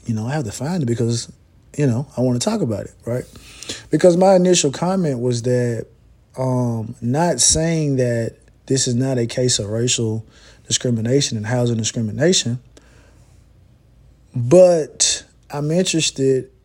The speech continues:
and to, I'm interested as to why they didn't get an imme-, another immediate appraisal done. Um, I kinda did a crash course real quick on appraisal processes,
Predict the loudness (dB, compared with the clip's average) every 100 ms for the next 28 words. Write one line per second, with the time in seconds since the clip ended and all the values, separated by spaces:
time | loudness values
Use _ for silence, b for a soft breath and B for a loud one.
0 | _ -6 -4 -4 -4 -4 -2 -2 0 -2
1 | -4 -2 -2 -2 -6 -4 -4 -4 -10 b
2 | b b b b b _ _ -4 0 2
3 | 0 -2 0 2 2 0 2 2 2 0
4 | 0 0 0 0 0 -2 -4 -2 0 0
5 | 0 0 0 0 0 -4 -8 0 0 0
6 | -2 -4 -2 -2 -6 -14 B B B B
7 | -8 -4 -2 -4 0 2 4 4 2 0
8 | -2 2 2 0 0 0 0 -2 -4 -8
9 | -8 0 2 0 0 -2 0 -2 0 2
10 | 0 -2 -8 -8 0 0 0 -4 -4 -2
11 | -2 -4 -4 -6